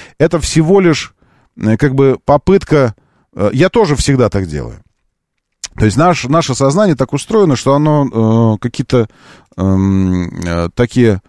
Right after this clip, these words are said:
э, образы необъятные или непонятные, не-, ну, не-, неизвестные пока, плохо воспринимает. И поэтому, чтобы что-то новое, э, понять, постичь,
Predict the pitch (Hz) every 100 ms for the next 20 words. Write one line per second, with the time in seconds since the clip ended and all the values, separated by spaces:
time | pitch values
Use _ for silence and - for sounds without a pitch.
0 | _ _ _ - 50 50 50 50 50 50
1 | - 156 196 151 143 104 117 101 92 -
2 | - 113 131 123 107 127 107 87 80 73
3 | 139 143 147 143 156 151 113 - 69 65
4 | 62 - 98 127 135 131 147 120 123 139
5 | 147 123 107 92 87 87 - 69 - _
6 | _ _ - 147 - 139 - 127 143 143
7 | 110 69 - - - 160 151 143 156 147
8 | - 180 156 135 - _ - 117 170 156
9 | 123 117 104 87 _ _ _ _ 90 95
10 | 95 92 92 90 85 120 139 226 226 -
11 | 113 - - 220 - -